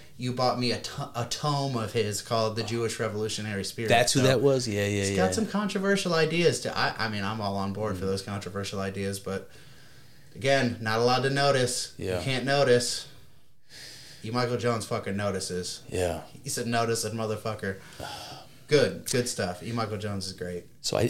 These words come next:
Speaker 2: I did notice when I was listening to David Patrick Harry, I noticed a handful of contradictions, and I'm gonna bring them up. Um,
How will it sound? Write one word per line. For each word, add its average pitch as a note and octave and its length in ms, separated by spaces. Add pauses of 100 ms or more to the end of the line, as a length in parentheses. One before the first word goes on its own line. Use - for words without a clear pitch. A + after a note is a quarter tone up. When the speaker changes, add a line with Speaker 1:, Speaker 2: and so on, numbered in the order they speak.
Speaker 2:
I - 80
did E3+ 240
notice C#3 540
when A2 240
I A2 60
was G#2 140
listening B2 280
to F#2+ 60
David G#2 240
Patrick F#2 300
Harry, F#2 360
I - 100
noticed A#2 340
a F#2+ 60
handful A2 540
of G2 160
contradictions, - 920 (100)
and D2+ 200 (100)
I'm G#2+ 140
gonna E3+ 160
bring C#3 240
them G#2 100
up. - 220 (320)
Um, F#2 280